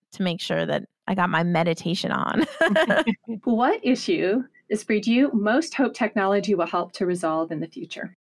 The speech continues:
Speaker 1: If I could resolve anything with technology, I'd resolve racism.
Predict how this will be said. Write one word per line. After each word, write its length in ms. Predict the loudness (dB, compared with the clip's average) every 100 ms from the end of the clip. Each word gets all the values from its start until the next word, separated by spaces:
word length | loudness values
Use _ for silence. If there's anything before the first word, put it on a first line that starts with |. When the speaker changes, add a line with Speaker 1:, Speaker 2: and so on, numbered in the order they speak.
| -4
Speaker 1:
If 200 | 0 2
I 220 | 2 2
could 180 | -2 0
resolve 380 | 2 4 4
anything 500 | 2 0 0 0 0
with 140 | -2 -2
technology, 880 | -4 -2 2 2 2 -2 -2 -2 -2
I'd 200 | 0 0
resolve 360 | 0 2 2 2
racism. 760 | 0 -2 -2 -2 0 0 -2